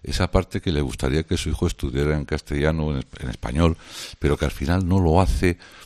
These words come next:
porque crea, tiene tantos problemas, tantos impedimentos, tantos obstáculos para hacerlo, que se callan y, y, y aceptan esa, esa, esa imposición. Esa impo-, por cierto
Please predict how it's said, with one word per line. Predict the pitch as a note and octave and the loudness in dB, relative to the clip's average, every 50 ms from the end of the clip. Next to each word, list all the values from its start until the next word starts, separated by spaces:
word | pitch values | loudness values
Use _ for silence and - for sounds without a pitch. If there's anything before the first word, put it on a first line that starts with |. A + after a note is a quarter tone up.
| - _ _ - | -20 _ _ 0
porque | - E2+ D2 C2+ - - C#2 B2 | 2 2 2 2 -4 -6 -8 -6
crea, | - E2+ F2+ F2 | -2 -2 -2 -2
tiene | - - - - E2 F2+ G2+ F#2+ | -2 -6 -4 -2 0 2 2 2
tantos | - G2 G2 F#2+ E2+ - - F2 - - | 2 0 0 -2 -4 -2 -2 -2 -2 -2
problemas, | - - C2+ B1 B1+ D2 C2+ B1+ C2+ B1+ - - | -4 -4 -4 -2 0 -2 -2 -2 -4 -6 -6 -6
tantos | - - F#2+ G2 G2+ - - - - - | -4 -4 -4 -4 -4 -8 -8 -8 -6 -6
impedimentos, | D2+ C2+ - - C2+ G#1+ G#1+ A#1+ B1+ D2+ D#2 D2 C2 - - C2 - - | -6 -2 -2 -2 -2 -2 -2 -4 -2 -2 -2 -2 -4 -6 -8 -8 -8 -6
tantos | - G2+ G2 F#2 - - E2+ - - | -6 -6 -6 -8 -8 -8 -8 -6 -6
obstáculos | - - - - - - - - - C#2+ B1+ G#1+ - - - - - - - - - _ - | -6 -6 -4 0 0 -2 -2 -2 -8 -8 -8 -8 -10 -12 -14 -16 -18 -18 -18 -18 -14 _ -4
para | - D2+ C#2 D2 | -2 -2 -2 -4
hacerlo, | D2 - E2+ D#2+ D2 D2+ E2 F2+ - - - - - _ _ | -4 -2 -2 0 0 0 -2 -4 -6 -8 -20 -20 -20 _ _
que | - - D#2+ | -4 0 2
se | - - D#2 - | 4 4 2 2
callan | - - F#2+ F2 D2 C2+ C#2 C2+ C2+ C2+ | 2 2 4 4 4 2 -2 -2 -2 -2
y, | C#2+ | -4
y, | D2+ C#2 C2+ C#2 C#2 - A1+ D2 C#2+ C#2+ C#2 | -4 -4 -4 -6 -8 -8 -8 -8 -8 -6 -4
y | D#2 | 0
aceptan | F2 - - G#2+ - - - - C2+ B1+ C2 - - - - - - - | 6 6 6 6 6 2 0 0 0 0 -6 -12 -14 -20 -20 -20 -20 -16
esa, | - - - - D#2 D#2 - - | -8 -4 0 2 2 2 0 -2
esa, | - D#2 D#2 - - E2 - | -4 0 2 2 2 2 0
esa | - - D2+ - - - F2+ | -8 -10 -8 -6 -2 0 0
imposición. | E2 D#2+ - - - - - - - - - D2 D#2+ C#2+ C#2 C2+ - - - - - - | 0 0 4 4 4 4 4 0 0 2 4 4 4 4 0 -2 -8 -12 -20 -20 -10 -2
Esa | - G#2+ B2 D3 | 4 6 6 6
impo-, | C#3 - C3 | 6 6 6
por | A2+ - - | 6 6 8
cierto | - A#2+ A#2 - C#3 A#2+ - | 8 8 8 6 2 2 2